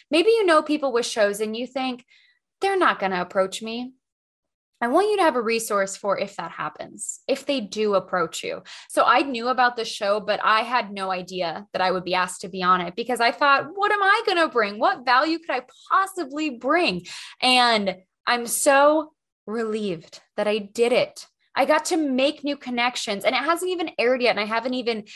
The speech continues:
seen it or seen how their audience has reacted to it, but just the process of filming was fulfilling.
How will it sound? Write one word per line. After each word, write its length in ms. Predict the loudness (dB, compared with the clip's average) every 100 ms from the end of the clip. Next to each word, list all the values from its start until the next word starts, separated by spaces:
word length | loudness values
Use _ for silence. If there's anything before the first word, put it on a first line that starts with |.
| -16
seen 420 | -12 0 4 6
it 160 | 4 4
or 240 | 4 4
seen 300 | 2 -2 -6
how 160 | 0 0
their 180 | 2 4
audience 380 | 4 2 -4 -8
has 180 | -10
reacted 540 | -4 0 0 -2 -8 -10
to 200 | -4 2
it, 140 | 2 0 -14 -8
but 160 | -4 -2
just 280 | 0 0 -2
the 80 | -8
process 600 | -6 0 0 0 -4 -2
of 160 | -6
filming 520 | -2 0 0 -4 -8 -8
was 320 | 0 2 2
fulfilling. 680 | -4 -8 -4 -2 -2 -6 -10